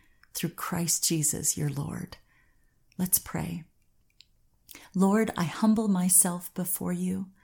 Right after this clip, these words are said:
and in your perfect time, you will exalt me. I lay down this problem, and I wait for your wisdom. I lay down the need to control this outcome.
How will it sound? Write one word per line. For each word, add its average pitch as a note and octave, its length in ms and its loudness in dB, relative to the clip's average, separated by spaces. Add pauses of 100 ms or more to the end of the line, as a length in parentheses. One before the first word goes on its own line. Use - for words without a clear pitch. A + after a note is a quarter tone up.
(640)
and G#3 140 10
in G#3 140 12
your F#3+ 120 6
perfect A#3 640 -4
time, D#3 580 0 (140)
you F3 140 -2
will E3 180 -2
exalt E3 440 0
me. F3+ 300 -2 (720)
I F#3 100 2
lay F#3 180 4
down F#3 320 4
this F#3 180 6
problem, E3 840 -4 (420)
and F3 160 0
I F3 60 2
wait F3 640 -4 (100)
for - 160 -6
your E3 200 -2
wisdom. E3+ 600 2 (1120)
I E3 160 0
lay E3 300 2
down G3+ 280 4
the G#3+ 80 6
need D#3 520 2
to - 120 -2
control D3+ 640 -2
this D3+ 320 2
outcome. - 640 -6